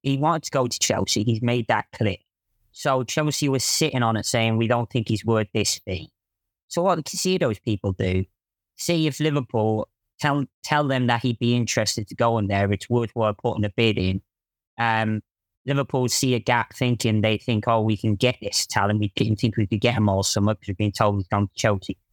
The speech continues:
Let's agree a fee." So then Chelsea are then basically bullied into beating that fee 'cause they can't then let him go. And all the while, R-, Romeo Lavia is looking at this going, um,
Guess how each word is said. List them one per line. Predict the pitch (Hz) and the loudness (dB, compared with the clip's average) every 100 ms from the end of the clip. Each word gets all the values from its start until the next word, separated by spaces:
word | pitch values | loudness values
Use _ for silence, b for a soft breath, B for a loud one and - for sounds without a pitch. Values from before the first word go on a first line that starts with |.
| _ - | _ -2
Let's | 135 135 - | -2 0 -4
agree | 117 120 117 | -2 0 0
a | 104 | -2
fee." | - 135 92 92 - _ _ _ _ _ | 0 0 0 -4 -6 _ _ _ _ _
So | - 156 | -4 -2
then | 147 147 143 143 139 _ - | 0 0 0 -2 -4 _ -2
Chelsea | 165 165 147 131 | 0 0 0 0
are | 120 | 0
then | 135 123 123 - _ _ _ _ - | 0 0 0 -4 _ _ _ _ -2
basically | 127 120 117 120 113 - | 0 0 0 0 -2 0
bullied | 135 123 120 | 0 2 2
into | 120 117 - | 0 0 -2
beating | 110 127 139 110 | -2 0 0 0
that | 104 98 | 0 -2
fee | - 101 | -2 -2
'cause | 120 - | -2 0
they | 127 | 0
can't | 120 - 120 117 - | 0 -2 0 -2 -2
then | 117 110 | 0 2
let | 110 110 123 | 0 0 0
him | 123 120 | 0 0
go. | - - 107 _ _ _ | -4 -18 -20 _ _ _
And | 123 135 | -4 0
all | 147 | 0
the | 139 | 0
while, | 127 127 113 104 117 _ _ _ _ _ _ - | 2 2 2 0 -2 _ _ _ _ _ _ -4
R-, | 131 135 - | -2 -2 -2
Romeo | 127 131 139 123 | 0 2 2 2
Lavia | 135 131 107 | 0 2 0
is | 98 | 0
looking | 123 131 123 | 0 0 0
at | 107 | 2
this | 117 107 | 0 -2
going, | - 113 107 104 98 117 | 0 0 0 -2 -4 -2
um, | 120 113 113 | 0 0 0